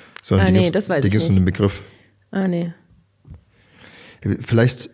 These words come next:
Speaker 1: ähm, ist dein Freund auch Comedy-affin?
Speaker 2: Wie, was meinst du mit Comedy-affin?
Speaker 1: Also wird der mit dir auf eine Comedy-Show gehen?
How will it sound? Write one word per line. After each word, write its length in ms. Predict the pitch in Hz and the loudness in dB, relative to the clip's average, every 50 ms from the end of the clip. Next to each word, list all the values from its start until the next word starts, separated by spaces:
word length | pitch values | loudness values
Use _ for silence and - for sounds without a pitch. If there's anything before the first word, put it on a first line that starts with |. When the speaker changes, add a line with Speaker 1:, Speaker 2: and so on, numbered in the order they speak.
| - | -2
Speaker 1:
ähm, 500 | - 113 110 110 107 107 107 107 104 - - - _ _ _ _ _ _ _ _ _ _ _ _ _ - - - | 0 2 2 2 0 0 0 0 -2 -4 -6 -12 _ _ _ _ _ _ _ _ _ _ _ _ _ -20 -12 -8
ist 160 | 135 - - | -4 0 2
dein 100 | 127 110 | 2 2
Freund 300 | - - 135 143 - - | 2 2 2 2 2 0
auch 160 | 139 139 - | -2 -4 -4
Comedy-affin? 680 | - - 135 127 113 110 104 - - 113 135 160 160 - - - - - _ _ _ _ _ _ _ _ _ _ _ _ _ _ _ _ _ _ _ _ _ _ _ _ _ _ - | -2 0 0 2 2 2 0 0 -2 -2 -2 -2 -2 -4 -14 -20 -20 -20 _ _ _ _ _ _ _ _ _ _ _ _ _ _ _ _ _ _ _ _ _ _ _ _ _ _ -6
Speaker 2:
Wie, 400 | 196 185 175 180 196 190 175 - | -6 -4 0 0 0 0 0 0
was 120 | 196 185 202 | -2 -2 0
meinst 160 | 202 214 208 | -2 0 0
du 40 | 202 | -2
mit 100 | 190 - | -4 -2
Comedy-affin? 600 | - 208 202 196 185 185 - 208 214 220 220 - _ _ _ _ _ - - - | -2 -2 0 0 0 -2 -2 -2 -2 -2 -2 -4 _ _ _ _ _ -20 -8 -4
Speaker 1:
Also 260 | - 98 104 95 95 | -2 0 0 2 4
wird 200 | 117 135 135 139 | 4 4 4 4
der 80 | 135 120 | 2 2
mit 140 | 120 110 123 | 2 2 2
dir 100 | 120 117 | 2 2
auf 60 | 113 | 2
eine 100 | 113 101 | -2 -2
Comedy-Show 420 | - 127 123 110 95 - 104 92 | 0 0 0 0 -2 -2 -2 -2
gehen? 200 | 90 90 85 - | -2 -2 -6 -8